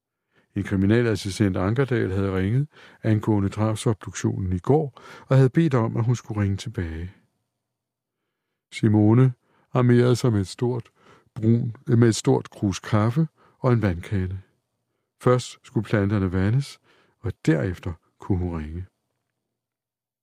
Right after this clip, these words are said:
Ankerdal havde flere ting at fortælle.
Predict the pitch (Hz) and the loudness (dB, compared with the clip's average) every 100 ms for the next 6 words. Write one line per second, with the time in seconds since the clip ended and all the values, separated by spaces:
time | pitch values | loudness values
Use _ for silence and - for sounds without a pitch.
0 | _ _ _ _ _ _ _ _ _ _ | _ _ _ _ _ _ _ _ _ _
1 | _ _ _ _ 110 104 123 127 117 104 | _ _ _ _ -2 0 2 2 2 4
2 | 113 107 - 98 104 104 104 98 95 - | 2 2 0 0 0 -4 -6 -8 -10 -8
3 | 98 101 | -8 -8